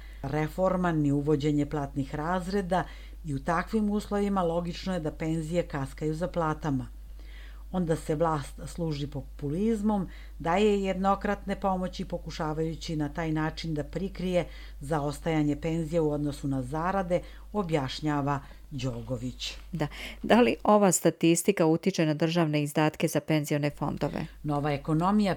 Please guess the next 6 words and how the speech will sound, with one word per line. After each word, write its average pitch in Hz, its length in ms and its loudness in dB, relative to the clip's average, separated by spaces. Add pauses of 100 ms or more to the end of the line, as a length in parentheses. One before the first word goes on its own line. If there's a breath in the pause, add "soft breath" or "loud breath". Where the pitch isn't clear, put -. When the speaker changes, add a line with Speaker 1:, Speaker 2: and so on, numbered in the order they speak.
Speaker 1:
piše 214 380 2
da 170 140 2
će 165 280 0 (260 loud breath)
kao 170 180 0
posledica 202 760 2
ovog 196 240 2